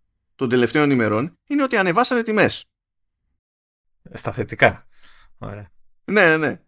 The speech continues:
Speaker 1: Στα, δηλαδή, τους στείλτε, "Μας ενδιαφέρει κα-", στα αρνητικά είναι, λέει, ένα ενδεχόμενο αυτές οι τιμές να επηρεάσουν τη ζήτηση. Αυτός είναι ο καημός. Το πο-, δηλαδή, για το,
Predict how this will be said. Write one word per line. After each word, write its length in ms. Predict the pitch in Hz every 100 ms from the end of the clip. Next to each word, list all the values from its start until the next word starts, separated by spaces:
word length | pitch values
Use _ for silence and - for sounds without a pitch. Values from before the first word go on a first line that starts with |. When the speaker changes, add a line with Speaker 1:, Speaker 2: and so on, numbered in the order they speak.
| _ _
Speaker 1:
Στα, 300 | - 240 -
δηλαδή, 360 | - - 147 175
τους 100 | 220
στείλτε, 220 | 220 226
"Μας 140 | 247 240
ενδιαφέρει 280 | 214 233
κα-", 220 | 220 196 -
στα 160 | 175
αρνητικά 680 | 160 165 147 139 123 139 -
είναι, 280 | 214 240 226
λέει, 120 | 220
ένα 120 | 247 226
ενδεχόμενο 540 | 180 135 185 240 208
αυτές 280 | 156 208 -
οι 60 |
τιμές 260 | - 135 214
να 80 | 196
επηρεάσουν 480 | 175 160 196 196 165
τη 60 |
ζήτηση. 480 | 143 156 - - - -
Αυτός 320 | 101 226 220
είναι 80 | 147
ο 40 |
καημός. 520 | 113 110 90 - - _ _ _ _ _ _ _ _
Το 140 | 135
πο-, 220 | - 147 - _ _ -
δηλαδή, 280 | 117 135
για 120 | 170 170
το, 240 | 156